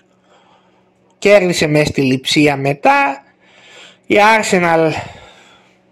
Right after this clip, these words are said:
πάνω που ήταν ανεβασμένη έχασε απ' τη Lens.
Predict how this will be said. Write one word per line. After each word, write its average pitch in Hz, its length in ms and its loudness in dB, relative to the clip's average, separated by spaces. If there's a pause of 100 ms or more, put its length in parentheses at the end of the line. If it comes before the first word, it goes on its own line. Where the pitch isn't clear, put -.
(100)
πάνω 190 300 0
που 165 160 2
ήταν 165 240 4
ανεβασμένη 151 680 0
έχασε 147 340 -2
απ' 147 120 -4
τη 208 140 0
Lens. 277 600 0